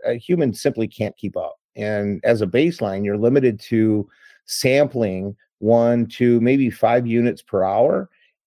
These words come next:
And that's a very, very small percentage against your output.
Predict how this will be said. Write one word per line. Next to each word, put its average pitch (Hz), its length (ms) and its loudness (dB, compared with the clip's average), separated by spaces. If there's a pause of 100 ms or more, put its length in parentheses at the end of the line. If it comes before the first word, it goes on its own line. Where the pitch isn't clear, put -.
(100)
And 131 680 2 (720)
that's 175 200 2
a 147 80 4
very, 143 400 2
very 127 280 2
small 120 320 -2
percentage 110 640 -4
against 98 340 -6
your 85 140 -4
output. - 380 -6